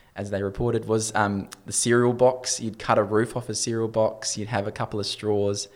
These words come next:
and a table tennis ball, and you'd just play, um, table tennis soccer in between, you know, the cereal box. And so starting a session like that was really effective because no matter how the child kind of came into that session, we would have that fun, engaging relational activity that involved using the breath.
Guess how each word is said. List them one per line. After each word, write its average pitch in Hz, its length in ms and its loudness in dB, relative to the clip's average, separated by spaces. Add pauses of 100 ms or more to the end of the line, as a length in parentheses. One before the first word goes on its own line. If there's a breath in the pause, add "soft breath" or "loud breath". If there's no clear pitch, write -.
(340 loud breath)
and 98 100 -2
a 98 60 0
table 123 280 2
tennis 139 280 -2
ball, 175 320 2
and 131 120 4
you'd 110 100 0
just 123 180 -6
play, 107 340 -4
um, 95 340 -6
table 104 280 -6
tennis 101 300 -6
soccer 107 500 2
in 98 100 -4
between, 98 560 -8
you 107 80 -10
know, 92 100 -8
the 90 60 -8
cereal 131 380 2
box. - 540 0 (540 loud breath)
And 117 120 -2
so 139 100 4
starting 147 460 4
a 123 40 -2
session 104 360 0
like 92 180 -2
that 120 220 2
was 104 160 -6
really 101 260 -2
effective 110 460 -2
because 104 300 -6
no 120 100 -2
matter 117 360 6 (500 loud breath)
how 131 180 2
the 120 80 4
child 101 400 0
kind 101 180 -8
of 87 60 -12
came 101 240 -6
into 113 200 -8
that 117 200 -6
session, 101 360 -6
we 98 140 -6
would 98 160 -10
have 117 220 -8
that 110 180 -8
fun, 101 320 -4
engaging 98 480 -6
relational 92 480 -6
activity 120 460 -4
that 107 160 0
involved 92 600 -4
using 95 280 -10
the 92 80 -10
breath. - 440 -6